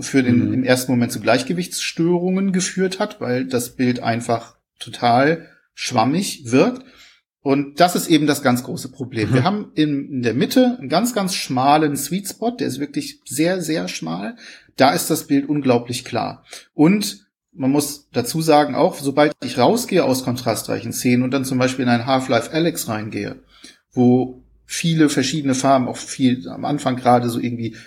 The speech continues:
Speaker 1: Pastellfarben oder so, äh, eher vorherrschen, eher, eher so vielleicht ein bisschen mehr Gelb und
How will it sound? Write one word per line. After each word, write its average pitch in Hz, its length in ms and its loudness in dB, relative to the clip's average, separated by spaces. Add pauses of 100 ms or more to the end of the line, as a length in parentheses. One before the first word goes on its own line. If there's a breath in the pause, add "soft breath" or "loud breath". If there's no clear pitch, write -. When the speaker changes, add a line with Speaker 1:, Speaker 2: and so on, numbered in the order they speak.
(200 loud breath)
Speaker 1:
Pastellfarben 120 960 2
oder 117 240 0
so, 113 380 -2
äh, 113 400 -2 (380)
eher 120 280 4
vorherrschen, 117 720 2
eher, 113 280 -2 (300 loud breath)
eher 113 200 4
so 113 160 0
vielleicht 117 360 0
ein 127 100 -10
bisschen 127 220 -2
mehr 117 160 2
Gelb 120 720 2
und 117 260 -6